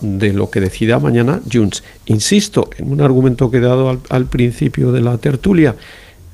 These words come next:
Lo que diga mañana Junts no condiciona necesariamente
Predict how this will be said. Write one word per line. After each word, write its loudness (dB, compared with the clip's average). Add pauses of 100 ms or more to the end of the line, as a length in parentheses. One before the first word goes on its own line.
Lo 0
que -2
diga 2
mañana 0
Junts 0 (460)
no 2 (300)
condiciona 0
necesariamente 0